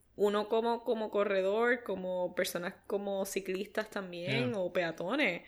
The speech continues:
Speaker 1: aquí es donde va mi, mi, mi problema,
Speaker 2: Mm.
Speaker 1: ¿no? O sea, uno como corredor, ciclista, peatón, claro que uno, uno tiene que tener cuidado por donde uno camina y uno tiene que estar alerta de, de lo que pasa alrededor de uno. Pero, eh,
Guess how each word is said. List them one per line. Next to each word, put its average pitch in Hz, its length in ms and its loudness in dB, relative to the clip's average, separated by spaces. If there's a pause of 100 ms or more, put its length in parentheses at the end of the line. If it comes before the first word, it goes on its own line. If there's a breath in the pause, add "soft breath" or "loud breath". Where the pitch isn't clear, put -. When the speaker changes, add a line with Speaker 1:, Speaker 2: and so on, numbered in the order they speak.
(640 soft breath)
Speaker 1:
aquí 233 160 2
es 240 120 2
donde 277 200 6
va 190 420 0
mi, 185 340 -6
mi, 170 440 -6
mi 165 200 -4
problema, 175 420 0
Speaker 2:
Mm. - 60 0
Speaker 1:
¿no? 214 220 -2
O 208 40 -6
sea, 175 260 -4 (140)
uno 190 260 0
como 240 200 4
corredor, 208 640 6
ciclista, 208 560 -2
peatón, 185 480 0
claro 175 360 2
que 277 120 2
uno, 170 360 -2
uno 170 240 -2
tiene 175 200 -2
que 170 100 -2
tener 175 220 0
cuidado 165 320 2
por 208 100 0
donde 202 160 -2
uno 170 140 -4
camina 165 420 -2
y 254 80 2
uno 196 140 0
tiene 175 140 -2
que 175 60 -6
estar 170 200 -4
alerta 160 340 0
de, 160 140 2 (100)
de 160 120 0
lo 156 100 0
que 156 100 -2
pasa 156 220 -2
alrededor 156 320 -2
de 156 120 -2
uno. 247 280 2 (480 loud breath)
Pero, 175 880 4
eh, - 200 -10